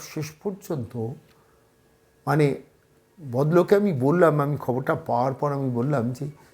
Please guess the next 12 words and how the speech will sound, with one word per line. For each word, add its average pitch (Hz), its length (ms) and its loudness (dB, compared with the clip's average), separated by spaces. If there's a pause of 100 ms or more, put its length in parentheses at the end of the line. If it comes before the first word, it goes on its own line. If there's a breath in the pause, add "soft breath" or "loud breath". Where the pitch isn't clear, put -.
(120 soft breath)
"যেখানে 156 360 2
নতুন 147 300 2
স্পট 160 300 0
দিলেন, 202 460 0 (340)
দিয়েছেন 233 400 0
ওরা, 269 220 2 (520 soft breath)
দাদা, 190 180 4
জায়গাটা 165 480 4
কত 180 180 0
দূর? 123 220 0
ভাবুন, 139 400 0 (400 soft breath)
আট 139 140 -2